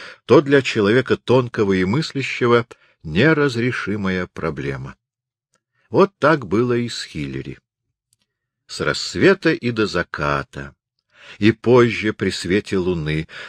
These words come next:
дух его бился, задыхаясь в особой, специально для него сотканной паутине. Личные склонности и жизненные обстоятельства,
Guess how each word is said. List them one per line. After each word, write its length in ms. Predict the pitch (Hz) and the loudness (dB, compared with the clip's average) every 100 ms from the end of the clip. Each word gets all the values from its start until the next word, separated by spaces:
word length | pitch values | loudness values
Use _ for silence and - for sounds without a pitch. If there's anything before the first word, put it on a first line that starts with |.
| - | -4
дух 380 | 80 135 - 113 | 2 2 2 -4
его 260 | 113 104 | 2 4
бился, 800 | 85 73 117 147 135 - 131 131 | 4 2 2 2 -2 -4 -2 -2
задыхаясь 760 | 101 87 92 - 107 98 98 76 | 0 0 0 0 2 2 -2 -4
в 80 | |
особой, 600 | 78 - - 101 135 135 135 | -4 -2 0 2 2 -2 -8
специально 800 | - 107 - - 104 117 123 | -8 -8 -6 -2 0 0 -2
для 220 | 110 92 101 | -4 -2 0
него 340 | 101 87 104 | 0 0 0
сотканной 720 | - 90 92 - 90 87 85 | 0 -2 -4 -4 -8 -6 -8
паутине. 600 | - 78 80 82 69 64 - _ _ _ _ _ _ _ _ _ _ _ _ _ _ - | -6 -6 -6 -8 -8 -10 -18 _ _ _ _ _ _ _ _ _ _ _ _ _ _ -2
Личные 480 | 90 104 - 95 | -2 0 -2 -2
склонности 720 | 95 - 92 98 95 95 - | -2 0 2 2 0 -6 -4
и 120 | 95 87 | -2 0
жизненные 600 | 98 92 87 90 87 85 | 0 -2 -2 -2 -2 -2
обстоятельства, 1000 | - - 85 80 95 101 - 98 98 | -4 -4 0 0 0 -6 -8 -4 -4